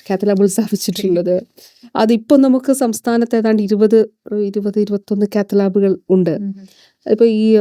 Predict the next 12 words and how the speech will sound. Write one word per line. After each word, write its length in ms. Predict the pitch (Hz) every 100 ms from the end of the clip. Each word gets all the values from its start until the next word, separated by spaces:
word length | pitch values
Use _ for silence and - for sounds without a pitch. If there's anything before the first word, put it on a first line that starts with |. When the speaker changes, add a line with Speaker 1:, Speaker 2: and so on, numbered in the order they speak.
| 196
Speaker 1:
കഴിഞ്ഞ 280 | 196 208 208
സർക്കാരിന്റെ 420 | 220 214 208 214 214
കാലത്തും 440 | 208 202 220 254 -
ഈ 60 | 196
സർക്കാരിന്റെ 520 | - 202 208 202 196 190
കാലത്തും 320 | 196 196 214
മുൻപുള്ള 340 | 202 202 208
മെഡിക്കൽ 260 | 202 190 202
കോളേജുകളിലെ 420 | 202 202 202 208
കാത്ത് 240 | 202 196 202
ലാബുകൾ 260 | 196 208
കൂടാതെ, 440 | 214 208 208 202